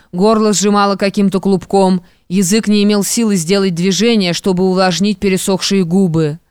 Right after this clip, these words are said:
Раболепно склоняясь перед зятем, он вперил взор в больного, желая своим опытным стариковским взглядом уловить,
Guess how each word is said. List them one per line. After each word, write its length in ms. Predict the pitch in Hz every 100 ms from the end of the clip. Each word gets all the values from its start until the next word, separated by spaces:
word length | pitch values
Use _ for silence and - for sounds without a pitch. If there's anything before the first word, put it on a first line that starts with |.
| _ _ _ _
Раболепно 640 | 175 202 196 202 214 208 196
склоняясь 540 | - 190 202 196 185
перед 240 | 196 180
зятем, 560 | 165 190 214 208 196 180 - _ -
он 220 | 196 214
вперил 460 | - - 226 208 202
взор 360 | 170 214 226
в 60 | 160
больного, 520 | 185 180 202 233 180
желая 340 | 160 190 196 190
своим 300 | 190 185 180
опытным 440 | 208 196 190 190
стариковским 640 | - 190 180 202 196 - 185
взглядом 500 | 165 190 196 190 190
уловить, 600 | 196 196 190 202 175